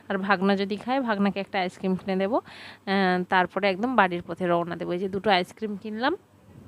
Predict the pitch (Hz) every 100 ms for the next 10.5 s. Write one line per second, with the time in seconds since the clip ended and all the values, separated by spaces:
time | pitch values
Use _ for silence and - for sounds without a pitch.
0 | - _ _ _ _ _ _ _ _ _
1 | - - - 202 202 208 202 214 208 220
2 | 226 220 214 208 196 202 196 196 208 214
3 | 196 214 214 208 202 202 214 202 - 220
4 | 214 208 220 220 233 202 202 226 - -
5 | - 214 214 214 202 196 214 - - -
6 | - 196 202 214 214 208 208 208 202 214
7 | 214 214 294 269 208 - 190 185 190 202
8 | 196 202 202 202 208 214 214 254 - 190
9 | 214 214 196 196 226 - 196 202 233 220
10 | 202 - 214 208 202